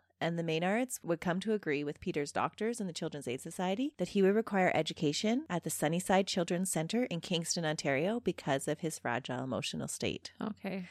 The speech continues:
Speaker 1: And Sunnyside was a specialized school for troubled youth.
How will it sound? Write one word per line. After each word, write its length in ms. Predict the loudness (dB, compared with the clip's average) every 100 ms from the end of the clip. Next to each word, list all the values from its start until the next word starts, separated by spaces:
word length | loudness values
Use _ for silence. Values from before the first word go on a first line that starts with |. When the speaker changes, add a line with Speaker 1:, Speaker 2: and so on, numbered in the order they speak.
| -16 -20 _
Speaker 1:
And 160 | -4 0
Sunnyside 600 | 0 2 -2 2 2 6
was 340 | 6 6 4
a 40 | -2
specialized 640 | -4 -4 -2 0 0 0
school 500 | -4 0 2 2 0 -6
for 120 | -8
troubled 400 | -4 -2 -2 -4
youth. 380 | -8 -10 -16